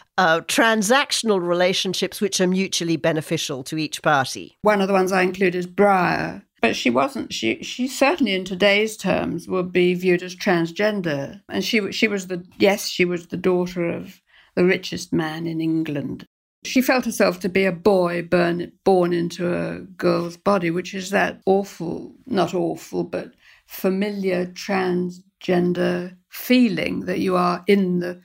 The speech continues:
Speaker 2: wrong body. And, and, and although I said call, give the title No Lesbians, I use it as a, as a, as a general noun. I,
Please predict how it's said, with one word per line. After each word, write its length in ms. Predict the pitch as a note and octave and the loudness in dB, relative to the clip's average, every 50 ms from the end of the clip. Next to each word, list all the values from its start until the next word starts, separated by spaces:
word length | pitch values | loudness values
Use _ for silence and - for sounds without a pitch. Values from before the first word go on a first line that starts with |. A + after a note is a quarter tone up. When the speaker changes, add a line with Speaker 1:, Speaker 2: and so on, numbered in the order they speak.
| _ - - - - | _ -20 -18 -8 -2
Speaker 2:
wrong 220 | F#3 F3+ E3+ F3 F3 | 0 2 2 2 2
body. 320 | F#3+ G3 F#3+ F3+ F3+ F3+ | 2 2 2 2 2 2
And, 140 | F3+ F#3+ G3 | 2 2 0
and, 340 | - - - G#3 G#3+ G#3 G#3 | -2 -2 -2 -2 -2 -2 -2
and 240 | G#3 G#3 G#3 - | -4 -2 -4 -4
although 360 | - - - F#3 F#3+ F#3+ G3+ G3 | -2 0 2 2 4 4 6 4
I 180 | F#3+ F#3 F#3+ | 4 4 0
said 300 | F3+ - - F3+ F#3 - | -2 -4 -4 -4 -4 -2
call, 340 | - - F#3+ F#3 F3+ F#3 F3+ - - - - | 0 2 2 2 2 -2 -6 -14 -20 -8 -2
give 160 | - G3 F#3 | -2 -2 -2
the 100 | F#3 F3 | -2 -4
title 340 | F3+ F#3 F3+ F3 F3 E3+ E3 E3 | -2 0 -2 -2 -2 -2 -4 -2
No 180 | F3 E3+ E3+ | 0 0 0
Lesbians, 840 | E3 E3+ F3+ F#3 F#3+ F3+ F3+ F3+ F3+ F3 F3 - - - - - - - | 0 0 0 0 0 0 -2 -2 -2 -2 -2 -4 -8 -10 -14 -18 -12 -8
I 140 | - - | -6 -4
use 340 | E3+ F3 E3+ F3 F3 E3+ E3+ | -4 -2 -2 -2 -4 -6 -8
it 120 | D#3 - E3 | -10 -10 -10
as 180 | E3+ E3+ - | -10 -8 -8
a, 240 | F3 E3 F3+ F3+ F3+ _ _ _ - - _ _ _ _ _ _ - | -10 -10 -10 -12 -16 _ _ _ -20 -20 _ _ _ _ _ _ -10
as 220 | - - E3+ F3 F3 | -6 -4 -4 -4 -4
a, 220 | E3 D#3+ D#3 - - - | -6 -8 -10 -12 -12 -10
as 160 | F#3 F3+ F3+ | -10 -8 -8
a 60 | F3 E3 | -8 -8
general 440 | E3+ - E3+ D#3+ E3 E3 D#3+ E3 | -4 -2 -2 -2 -2 -2 -2 -2
noun. 420 | E3 E3+ E3 E3 E3 D#3+ D#3+ D#3+ E3+ | -2 0 0 -2 -2 -2 -2 -2 0
I, 360 | F3 F3+ F#3 F#3 F3+ F3+ | 0 0 0 0 -2 -6